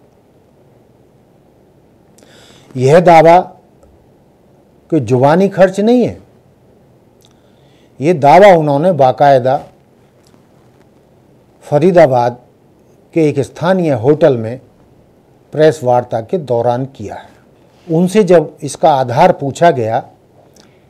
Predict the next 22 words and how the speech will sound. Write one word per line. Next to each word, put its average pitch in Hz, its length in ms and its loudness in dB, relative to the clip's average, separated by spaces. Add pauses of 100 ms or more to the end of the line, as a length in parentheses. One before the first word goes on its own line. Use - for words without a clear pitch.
(380)
कि 175 120 0
भाई 160 340 -2 (760)
सिटिंग 165 400 -2
एमएलए 147 720 0
और 135 120 -10
मंत्री 170 400 -4
की 139 140 -8
जगह 123 360 -6 (1600)
भाजपा 147 380 0
हाईकमान 147 560 -2
आपको 131 300 -4
क्यों 214 220 -6
टिकट 214 260 -4
देगा, 101 420 -14 (720)
तो 196 80 4
उन्होंने 170 580 -2
दावा 127 320 0
किया 135 340 -4 (460)
कि 175 80 -8
ये 143 160 0
लोकतंत्र 131 600 -8
है, 190 300 -6